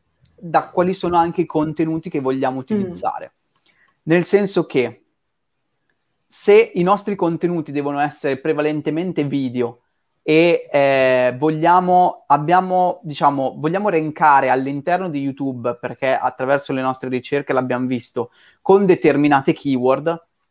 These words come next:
Speaker 1: YouTube, eh, è uno dei canali secondo me migliori,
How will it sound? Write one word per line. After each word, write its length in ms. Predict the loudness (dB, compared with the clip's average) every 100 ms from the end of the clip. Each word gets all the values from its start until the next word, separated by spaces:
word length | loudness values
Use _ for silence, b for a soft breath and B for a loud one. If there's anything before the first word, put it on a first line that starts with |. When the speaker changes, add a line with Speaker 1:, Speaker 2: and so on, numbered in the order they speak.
| _ -4
Speaker 1:
YouTube, 600 | -2 0 4 2 4 4 6 4 -2 _ _ _ -4
eh, 600 | 0 2 2 0 -2 -2
è 460 | 0 2 0 -4 _ -4
uno 200 | -2 -2
dei 140 | -2
canali 340 | -2 -2 -2 -2
secondo 260 | -6 -8
me 180 | -6 -6
migliori, 800 | -6 -6 -6 -2 0 0 -2 -6